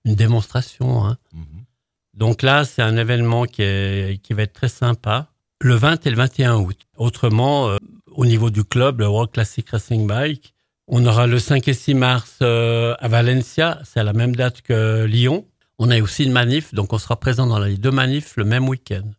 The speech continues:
Speaker 1: sur le circuit du championnat du monde, en fait, où là, on fait du roulage, principalement du roulage, évidemment de l'exposition.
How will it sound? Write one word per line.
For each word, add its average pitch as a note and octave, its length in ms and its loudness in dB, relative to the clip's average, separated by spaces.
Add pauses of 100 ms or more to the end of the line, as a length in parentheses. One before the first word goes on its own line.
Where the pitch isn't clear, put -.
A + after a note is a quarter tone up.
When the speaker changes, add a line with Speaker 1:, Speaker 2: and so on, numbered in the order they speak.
Speaker 1:
sur - 140 -6
le G#2 40 -2
circuit A#2+ 300 -4
du G#2 100 -2
championnat G#2+ 440 0
du G2+ 100 -4
monde, G#2+ 300 0
en F#2+ 60 -4
fait, A2 260 -8 (140)
où F#2+ 160 -6
là, G2+ 120 -2
on G#2+ 60 -4
fait - 160 -6
du G2 100 -4
roulage, G2 560 -4 (280)
principalement A2 580 -4
du G#2 80 -4
roulage, G#2 560 -6 (440)
évidemment F#2+ 440 -8
de F#2+ 40 -10
l'exposition. G#2+ 680 -10